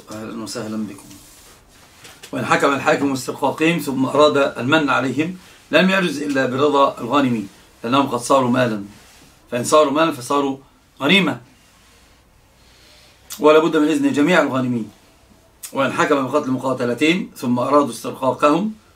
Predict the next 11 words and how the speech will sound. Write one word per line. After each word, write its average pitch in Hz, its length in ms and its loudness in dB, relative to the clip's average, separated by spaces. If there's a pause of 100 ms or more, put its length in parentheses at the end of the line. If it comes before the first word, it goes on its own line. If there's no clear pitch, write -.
(160)
قال 151 180 4
الشيخ 135 240 -4
أبو 120 120 -4
إسحاق: 127 400 -4
"لم 143 220 4
يجز، 143 500 0
لأنهم 127 480 0
لم 123 120 -2
ينزلوا 120 500 -4 (680)
على 127 180 0
ذلك". 104 360 -12